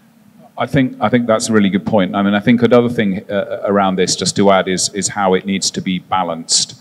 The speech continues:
So, and this might seem kind of strange thing to say, but if you're gonna be introducing new systems and new ways of working,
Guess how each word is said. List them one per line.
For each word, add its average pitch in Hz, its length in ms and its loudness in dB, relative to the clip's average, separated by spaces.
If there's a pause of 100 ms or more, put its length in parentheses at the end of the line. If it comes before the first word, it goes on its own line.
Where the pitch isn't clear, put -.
(240)
So, - 640 6
and 113 120 2
this 123 140 4
might 139 140 4
seem 123 280 4
kind 120 220 2
of 95 100 -2 (600)
strange 110 520 2
thing 107 140 4
to - 80 -4
say, 104 320 6
but 104 320 2 (400)
if - 400 2
you're 131 120 6
gonna 123 180 6
be 117 120 6
introducing 110 600 2
new 104 140 4
systems 113 600 0
and 98 80 2
new 101 180 2
ways 98 260 4
of 95 140 -6
working, 104 500 2